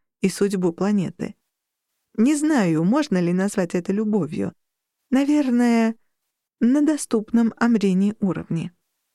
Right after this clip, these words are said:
Официальных заявлений они не делали.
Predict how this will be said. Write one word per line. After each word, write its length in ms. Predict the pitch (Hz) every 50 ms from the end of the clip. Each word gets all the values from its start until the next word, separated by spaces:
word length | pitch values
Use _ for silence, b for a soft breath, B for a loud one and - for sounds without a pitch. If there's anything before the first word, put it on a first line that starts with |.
| _ _ _ _ _ _ _ _ _ _ _ _ _ _ _ _ _
Официальных 840 | 226 240 - - 233 - - 226 214 208 196 190 170 180 175 - -
заявлений 1000 | - 185 170 180 175 170 160 156 170 190 220 269 302 339 330 - - - - - _
они 300 | _ - 214 208 208 214
не 180 | 226 262 302 294
делали. 640 | - - 202 151 - 151 156 - - - - -